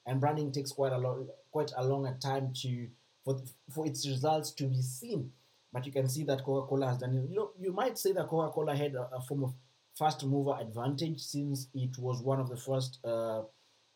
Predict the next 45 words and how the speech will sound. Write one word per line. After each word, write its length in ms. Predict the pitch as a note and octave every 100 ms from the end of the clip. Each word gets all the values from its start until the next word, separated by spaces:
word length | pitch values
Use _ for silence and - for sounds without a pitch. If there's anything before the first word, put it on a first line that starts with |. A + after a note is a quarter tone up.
| -
beverage 560 | D3 C#3+ D3 C3+ B2+
companies 560 | C#3+ C3+ D3 D3 C#3 - _ _ _ _ _ _ -
in 60 | B2+
the 80 |
world. 400 | B2+ F#3+ F#3+ E3+ -
But 140 | D3+
then 100 | F#3+
again, 340 | E3+ F3+ C#3+ - _ _
you 80 | C3+
should 120 | C#3+
also 200 | F3 G3+
think 220 | - F3+ D#3+
of, 180 | C3 C3
le-, 240 | D3 C3+ -
let's 180 | D#3 D#3+
say, 100 | D3
for 100 | C#3
example, 420 | C3 D3 C#3+ C3+
companies 460 | D3 D3+ D3+ D3 C3
that, 200 | B2+ C#3+
you 60 |
know, 80 | C#3
or 140 | C3
businesses 320 | C3 D#3 D#3 C#3
that 140 | C3
were 140 | B2+ B2+
started 320 | - C3+ C3+
that 100 | A#2+
were 200 | A#2+ A#2+
really 240 | C#3+ D3+
huge, 480 | C3 C3 C3 C3 - _ _ _
that 120 | B2 C3
had 120 | C#3
the 80 | C3
first 320 | C#3 D#3 D#3
mover 220 | D3 C3+
advantage 420 | C3 C3 C3 C3
but 100 | B2+
were 180 | B2+ A#2+
overtaken. 920 | C3 B2 B2 - - G#3+ G#3+ - A#2+ - _ _ _ _ -
For 100 | -
example, 400 | A#3 A3 G#3 G3+
you 60 | E3+
can 160 | E3+ D#3+
think 280 | F3 F3